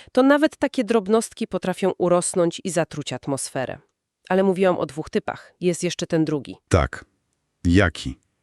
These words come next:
Speaker 2: Co jest głębiej niż wybór filmu?
Speaker 1: To są konflikty, które dotykają czegoś fundamentalnego.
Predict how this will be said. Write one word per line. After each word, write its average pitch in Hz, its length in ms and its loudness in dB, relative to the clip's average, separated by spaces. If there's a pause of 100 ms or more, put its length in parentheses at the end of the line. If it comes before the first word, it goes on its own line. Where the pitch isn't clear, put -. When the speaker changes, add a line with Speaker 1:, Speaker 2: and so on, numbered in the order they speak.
(120)
Speaker 2:
Co 131 140 4
jest 135 380 2
głębiej 104 640 4
niż 76 320 0
wybór 78 340 2
filmu? 69 360 0 (360)
Speaker 1:
To 294 140 4
są 277 200 2
konflikty, 233 580 -2
które 196 260 -2
dotykają 190 480 0
czegoś 175 320 -4
fundamentalnego. 151 1080 -2